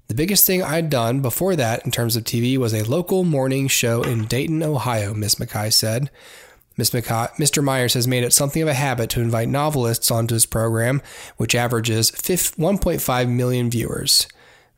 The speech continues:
In his nearly five years as host of Late Night, he has brought on a dozen, li-, a few dozen literary writers, many of them far from household names.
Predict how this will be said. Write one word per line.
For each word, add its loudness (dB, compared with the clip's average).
In -2
his 2
nearly 2
five 0
years 2
as 0
host 0
of 0
Late 0
Night, 0
he 0
has 2
brought -2
on 2
a 0
dozen, 2
li-, 0
a 0
few -4
dozen 4
literary 2
writers, 0
many 2
of 0
them 2
far -2
from -2
household 2
names. -6